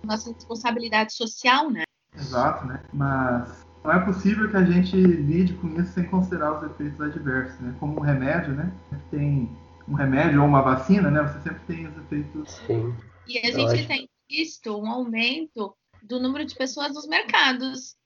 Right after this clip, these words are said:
Speaker 1: Por quê? Porque a pessoa precisa sair, ela precisa ver gente. Tá indo pra onde? Porque tá tudo fechado, que nem o Gabriel falou. Tá indo pro mercado. Eu fui semana, final da semana passada, eu estive no mercado e eu comecei a reparar que tinham três senhores em frente ao mercado,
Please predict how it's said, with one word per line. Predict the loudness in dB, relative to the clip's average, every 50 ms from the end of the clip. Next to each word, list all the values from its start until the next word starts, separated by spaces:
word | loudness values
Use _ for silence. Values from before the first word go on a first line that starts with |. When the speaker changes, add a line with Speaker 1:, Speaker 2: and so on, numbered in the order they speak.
| _
Speaker 1:
Por | -8 -6 -4 -4 -6
quê? | -4 -2 -4 -4 -4
Porque | _ -10
a | -10 -10
pessoa | -10 -12 -12 -12
precisa | -12 -10 -8 -6 -6 -6
sair, | -4 -2 -2 0 0 0 0 -2
ela | -4 -6
precisa | -10 -10 -10 -6 -4 -2
ver | 2 2 2 2
gente. | 4 2 2 2 2 -2 -2 -2
Tá | 0 0
indo | 0 -2 -6 -10 -12 -8
pra | -4 -4 -2 0
onde? | 2 0 0
Porque | -2 -6 -6 -6
tá | -4
tudo | -4 -4 -6 -6
fechado, | -6 -6 -6 -4 -2 0 0 0 -2 -4
que | -8 -8
nem | -6 -4
o |
Gabriel | -4 -4 -2 -2 -2 -2
falou. | 0 0 0 0 0 -4 -6 _ _ _ _ 2
Tá | 4 4
indo | 4 2
pro | 0 -2 0
mercado. | 0 0 0 0 2 4 4 4 4 0 -6 -10 -12 _ _ _ _ -2
Eu | 2 2 2 2
fui | -2 -8 -2 0 0 2 2 0
semana, | -2 -4 -4 -4 -2 -2 -2 -4 -6 _ _ _ _
final | -4 -2 0 0 0 0
da | -2 -2
semana | -4 -4 -4 -4 -4 -4
passada, | -2 0 -2 0 0 0 2 2 2 2 2
eu | -2
estive | -4 -4 -4 -4 -2 -2 -2 -2 -2
no | -2 -2
mercado | -2 -2 -4 -2 0 0 0 0 0 -2 -2 -2 -4 -4 -6 -6 _ 0
e | 0
eu | 0 0
comecei | -2 -4 -4 -2 0 0
a | 0 0
reparar | 0 0 2 2 4 4 4 4 2 0
que | -4 -8
tinham | -8 -8 -8 -6
três | -4 -2 -2 -2 -4 -6
senhores | -8 -8 -6 -4 -2 -2 -2 -2 -2 -4 -4 -6 -8 -18 -20 _ _ _ _ -6
em | -6 -4 -4
frente | 0 0 0 0 0 -2
ao | -2
mercado, | -2 -2 -4 -2 0 2 2 2 2 0 -2 -2